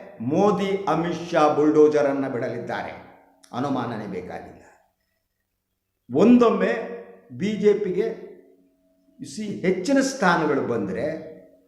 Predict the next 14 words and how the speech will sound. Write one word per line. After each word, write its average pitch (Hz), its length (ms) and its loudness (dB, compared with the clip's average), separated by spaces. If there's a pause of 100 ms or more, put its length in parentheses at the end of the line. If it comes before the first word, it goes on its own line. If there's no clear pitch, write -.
ಅವರ 139 280 2
ಮೊದಲ 151 440 2
ಟಾರ್ಗೆಟ್ 139 800 -4
ಯೋಗಿ 98 260 -6
ಆದಿತ್ಯನಾಥ್. 87 640 -10
ಯಾಕೆ 147 380 -2
ಅಂದ್ರೆ 110 540 -4 (420)
ಮೋದಿ 185 500 2
ಅವರು 160 340 2
ಇರುವುದು 165 720 0
ಅಮಿತ್ 175 260 0
ಶಾ 156 200 -2
ಅವರ 127 220 -2
ನಿಯಂತ್ರಣದಲ್ಲಿ. 101 680 -10